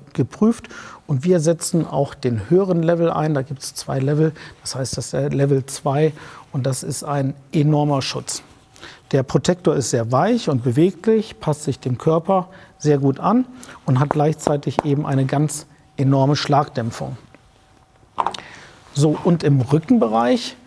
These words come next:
finden, befindet sich natürlich auch ein Rückenprotektor.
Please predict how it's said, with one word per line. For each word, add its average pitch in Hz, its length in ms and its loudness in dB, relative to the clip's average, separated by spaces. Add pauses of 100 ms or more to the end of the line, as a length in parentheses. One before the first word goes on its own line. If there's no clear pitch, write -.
(260)
finden, 156 640 0
befindet 151 380 0
sich 151 160 -2
natürlich 135 480 0
auch 180 240 0
ein 135 160 0
Rückenprotektor. 190 1080 0